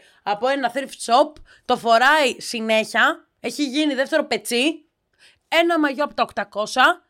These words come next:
και μετά θρηνεί για τα άλλα τα, για τα άλλα τα outfits, γιατί έχει και αυτό ο, ο ζυγός, νομίζω ότι στεναχωριούνται τα outfits. Και εγώ το παθαίνω αυτό, δεν ξέρετε. Αυτό. Σκορπιός.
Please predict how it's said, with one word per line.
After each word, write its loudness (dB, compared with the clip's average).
και -2
μετά 2
θρηνεί 0
για 2
τα 2
άλλα 0
τα, -2
για -6
τα 0
άλλα 0
τα 0
outfits, -8
γιατί -4
έχει -2
και -10
αυτό -6
ο, 0
ο -6
ζυγός, -10
νομίζω -8
ότι -14
στεναχωριούνται -6
τα -14
outfits. -20
Και -20
εγώ -4
το -8
παθαίνω -10
αυτό, -20
δεν -20
ξέρετε. -12
Αυτό. -10
Σκορπιός. -4